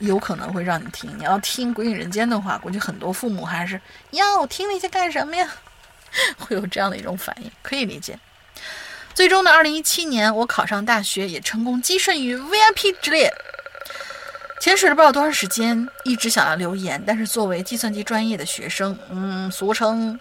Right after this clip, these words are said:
预备秃头程序员，平时着实有点忙啊，只能默默的收听。这一次总算是抽出空来蹭波热闹吧，虽然不知道有没有机会被读到哈。这一期的主题呢是在电影院的诡异事件，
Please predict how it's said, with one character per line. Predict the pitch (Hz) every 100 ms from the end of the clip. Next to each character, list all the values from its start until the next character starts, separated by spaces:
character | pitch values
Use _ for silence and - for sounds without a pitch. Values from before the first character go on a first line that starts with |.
| -
预 | 370 370 247
备 | 240 220 170 135 - - -
秃 | 370 349
头 | - 165 190
程 | - - 175 180
序 | 185
员， | 127 85 160 - - - - - - - - -
平 | - 190 220
时 | - 170
着 | - 175
实 | 185
有 | 170
点 | 196
忙 | - -
啊， | 202 - - - -
只 | - 180
能 | 190
默 | 262
默 | 226 180
的 |
收 | 170 247
听。 | - 302 320 - - - - -
这 | - 370
一 |
次 | 330 330
总 | 202
算 | 269
是 | 277
抽 | - 320
出 | 302
空 | - 330 180
来 | 147 -
蹭 | - 214
波 | 208
热 | 269 214
闹 | 160
吧， | - - - - - -
虽 | -
然 | 254 254
不 |
知 | 269
道 | 247
有 | 170
没 | 202
有 |
机 | 185 226
会 | 220
被 |
读 | - -
到 | 247
哈。 | 202 - - - - - - - - - - -
这 | 381 359
一 |
期 | -
的 | 370
主 | - 170
题 | - 196
呢 |
是 | 247 262
在 | 240
电 | 330
影 | 254 180
院 | 262
的 | 220
诡 | -
异 | -
事 | 247
件， | 233 302